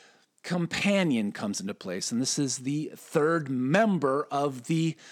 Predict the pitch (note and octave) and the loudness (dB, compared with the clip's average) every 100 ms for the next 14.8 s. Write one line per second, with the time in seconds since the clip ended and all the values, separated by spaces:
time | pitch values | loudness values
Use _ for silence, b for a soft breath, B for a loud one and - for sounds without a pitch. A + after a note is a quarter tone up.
0 | B B D3+ D3 B2 A#2+ A#2 B2+ - - | B B -2 0 2 0 0 -2 -4 -2
1 | F3+ F#3+ D3 G#2 F#2 D#2 - - - G2+ | 2 4 2 0 -6 -8 -14 -18 -12 -8
2 | A2 - _ _ _ _ _ _ _ _ | -8 -10 _ _ _ _ _ _ _ _
3 | _ C3 G2 F#2+ - A2 - A#2 A2+ - | _ -12 -10 -10 -10 -10 -6 -6 -6 -8
4 | - A#2 G#2+ G2 G2+ A2+ A#2+ - _ A#2 | -10 -10 -10 -10 -8 -4 -4 -6 _ -2
5 | C3 - A2+ G2+ C#3+ D#3 D#3 - B B | -2 -2 -6 -2 0 0 0 -4 B B
6 | B _ - E3 D#3+ - - - F3 C#3+ | B _ 2 4 4 -2 -4 0 0 0
7 | B2 C#3 B2 F3 F#3 E3 E3+ - - E3+ | -2 -4 -2 2 2 2 -2 -2 -4 0
8 | E3+ E3+ - - F3 E3+ F3 C3 E3+ C#3+ | 0 0 -6 -2 -2 0 -4 0 0 0
9 | D3+ D3+ - - E3 E3 D#3 - B B | -2 -4 -4 0 2 2 -2 -8 B B
10 | B B B B B _ - C#3 C3+ C#3 | B B B B B _ -6 0 2 4
11 | D3+ F3 F3 E3+ E3+ D#3+ C#3+ D#3+ E3 D#3+ | 4 4 4 4 4 0 0 0 0 0
12 | D#3 D#3 - F3+ F3 D#3 F3 D#3 D#3+ D3+ | 0 0 -2 0 0 2 0 2 0 0
13 | E3+ D3 C#3+ - A3 G#3 F3+ C3+ G#3+ A#3 | 0 0 0 -2 2 4 4 2 2 4
14 | A#3 G#3+ G3 G#3 G3 E3+ C3+ | 2 2 2 4 4 0 -4